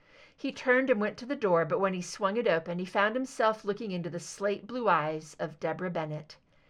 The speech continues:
He blocked the doorway. "Go the hell away." "I didn't come here to talk to you," Deborah said, looking past him to where Scully stood. "It's you." Behind him, Scully's voice was low and hoarse.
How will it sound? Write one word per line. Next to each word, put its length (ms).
He 160
blocked 440
the 40
doorway. 600
"Go 260
the 80
hell 300
away." 480
"I 80
didn't 280
come 200
here 160
to 80
talk 280
to 120
you," 440
Deborah 300
said, 500
looking 300
past 380
him 80
to 100
where 140
Scully 400
stood. 340
"It's 280
you." 440
Behind 520
him, 140
Scully's 520
voice 320
was 160
low 300
and 160
hoarse. 580